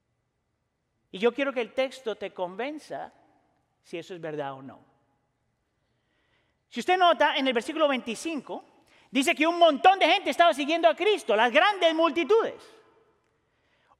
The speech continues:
Un montón de gente, posiblemente cientos y cientos de personas están siguiendo a Cristo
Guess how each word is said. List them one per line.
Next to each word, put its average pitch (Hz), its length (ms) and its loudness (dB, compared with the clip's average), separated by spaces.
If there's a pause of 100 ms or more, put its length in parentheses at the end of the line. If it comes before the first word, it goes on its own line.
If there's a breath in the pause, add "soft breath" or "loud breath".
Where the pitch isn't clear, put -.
Un 403 220 6
montón 415 580 4
de 370 60 2
gente, 339 360 0
posiblemente 339 680 0
cientos 392 600 -2
y 302 100 -6
cientos 359 480 0
de 294 80 4
personas 240 400 -2
están 320 220 0
siguiendo 330 340 -2
a 294 80 -2
Cristo 311 400 -4